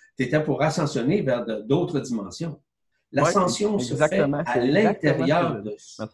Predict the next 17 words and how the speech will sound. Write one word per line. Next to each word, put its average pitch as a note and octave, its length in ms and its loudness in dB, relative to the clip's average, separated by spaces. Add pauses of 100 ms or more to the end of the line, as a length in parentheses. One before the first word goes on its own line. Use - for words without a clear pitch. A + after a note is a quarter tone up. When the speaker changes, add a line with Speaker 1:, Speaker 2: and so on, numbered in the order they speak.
(640)
Speaker 2:
Merci. E3+ 180 -6 (120)
Speaker 1:
Elle, C#3+ 220 -2
elle C3+ 180 2
se - 120 -2
manifeste E3+ 600 -2
à C3+ 60 0
l'intérieur D3 500 0
de A#2+ 120 -4
soi. A2+ 280 -14 (560)
Donc, G3 300 -2 (160)
chaque - 420 -4
nanoseconde F3 920 0
de C3 60 0
notre B2+ 360 -6
vie, D3 300 -8
nous D3 320 2
ascensionnons. D3 840 -4